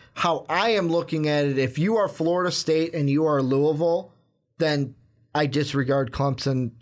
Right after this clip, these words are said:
automatically 'cause I think those two teams are better. But with Georgia Tech, I still think at Clemson's a tough game because you still have to go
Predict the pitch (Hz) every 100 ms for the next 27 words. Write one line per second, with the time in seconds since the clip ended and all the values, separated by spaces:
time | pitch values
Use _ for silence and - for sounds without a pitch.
0 | 151 143 139 139 139 123 120 110 - 127
1 | 143 120 135 127 117 156 135 123 120 117
2 | 127 120 113 131 127 120 151 170 170 -
3 | 170 196 - - _ - 156 156 208 208
4 | 214 214 202 - 202 208 202 175 175 190
5 | 175 - 190 131 - _ _ _ 143 156
6 | 139 139 - 175 180 - 165 165 156